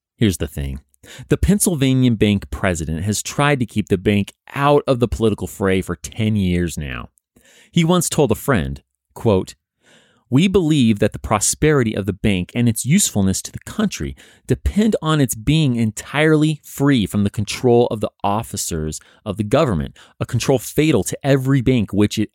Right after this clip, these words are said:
ever influenced." Close quote. Nonetheless,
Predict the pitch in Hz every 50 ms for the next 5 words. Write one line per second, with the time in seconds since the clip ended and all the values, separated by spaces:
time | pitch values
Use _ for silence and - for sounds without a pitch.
0 | - 117 120 123 110 104 98 - 117 110 113 - - - 69 60 - - - -
1 | - - _ _ _ _ _ _ _ _ _ _ _ - - 73 65 64 - -
2 | - - 143 135 - - - - _ _ _ _ _ _ _ _ - - _ 117
3 | 113 233 247 202 156 180 151 107 82 73 82 - - - -